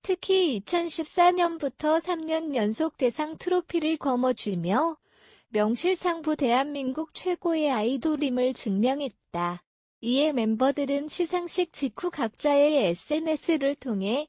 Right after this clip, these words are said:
팬들에게 고마움을 전했다. 하지만 팬들에 대한 고마움도 잠시,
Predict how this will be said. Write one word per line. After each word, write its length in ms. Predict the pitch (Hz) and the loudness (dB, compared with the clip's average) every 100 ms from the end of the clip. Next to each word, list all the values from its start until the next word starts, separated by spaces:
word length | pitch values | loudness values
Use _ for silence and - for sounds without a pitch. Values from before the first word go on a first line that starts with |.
| _ | _
팬들에게 760 | - 370 370 381 359 330 311 311 - | -4 -2 2 2 2 2 0 -2 0
고마움을 680 | 240 220 294 311 302 311 302 | 0 2 4 2 0 -4 -4
전했다. 840 | 233 214 208 _ - 170 165 170 _ _ _ _ - - _ _ | 0 0 0 _ -4 -2 -2 -8 _ _ _ _ -20 -20 _ _
하지만 600 | - 359 381 370 381 349 | 0 0 2 0 0 -2
팬들에 480 | 370 381 370 359 359 | -2 0 0 0 0
대한 400 | 302 294 302 302 | 0 0 -2 -4
고마움도 680 | - 240 254 233 202 233 262 | -4 -2 -2 -2 0 2 2
잠시, 680 | 269 190 202 - 269 294 | 2 -2 0 -2 -2 -2